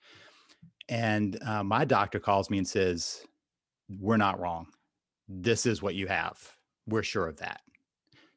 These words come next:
So you need to follow treatment. And so I go see the pulmonologist, and he comes in and he says, "I bet you're feeling better." I said, "Well, yeah." And he said, "Well,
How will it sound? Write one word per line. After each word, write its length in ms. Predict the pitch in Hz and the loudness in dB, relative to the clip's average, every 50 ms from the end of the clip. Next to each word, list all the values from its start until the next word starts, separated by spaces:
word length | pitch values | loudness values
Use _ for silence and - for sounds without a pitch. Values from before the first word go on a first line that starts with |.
| _ - | _ -6
So 120 | - - 117 | -2 0 0
you 140 | 101 101 | 0 0
need 140 | 101 101 92 | 0 -2 -2
to 60 | 82 | -2
follow 260 | - - 87 82 82 82 | -2 -2 -2 -2 -2 -6
treatment. 380 | - - 95 92 - 87 85 87 | -8 -8 -8 -8 -8 -8 -10 -10
And 100 | 87 - | -10 -4
so 260 | - 110 98 95 98 | 0 0 2 2 2
I 120 | 95 98 95 | 0 0 0
go 140 | 104 101 | 0 0
see 160 | 98 - 110 104 | 0 0 0 0
the 100 | 95 92 | 0 0
pulmonologist, 760 | - 95 87 90 87 85 82 82 82 82 85 95 90 - - | 0 -2 0 0 0 -2 -2 -2 -2 -4 -4 -6 -6 -6 -4
and 80 | 107 120 | -4 -4
he 60 | 135 | -2
comes 260 | 131 - 117 113 107 104 | -2 -2 0 0 0 0
in 60 | 101 | -2
and 80 | 95 | 0
he 100 | 98 101 | -2 -2
says, 360 | 95 - 110 101 98 95 - - - - - - _ _ _ _ _ _ _ _ _ - - _ _ - | 0 0 0 0 0 0 -4 -8 -16 -20 -20 -20 _ _ _ _ _ _ _ _ _ -20 -20 _ _ -2
"I 80 | 160 | 2
bet 180 | 185 233 220 - | 4 2 2 2
you're 80 | - | 2
feeling 220 | - 190 185 180 156 | 4 4 4 6 6
better." 260 | 160 214 208 - - - - _ _ _ _ _ _ _ _ _ _ _ _ _ _ 135 | 4 4 4 2 -2 -8 -16 _ _ _ _ _ _ _ _ _ _ _ _ _ _ -10
I 80 | 120 | -10
said, 260 | 110 - 123 110 92 - - | -4 -2 -2 -2 -2 -4 -8
"Well, 140 | - 117 107 | -8 -6 -4
yeah." 360 | 104 120 123 113 98 95 95 | -2 -2 0 0 0 0 -2
And 100 | 98 98 | -2 0
he 140 | 95 123 120 | 0 -2 0
said, 220 | - - 117 113 | 2 4 4 4
"Well, 480 | 117 131 147 151 156 156 - - - | 6 6 6 6 6 4 2 0 -6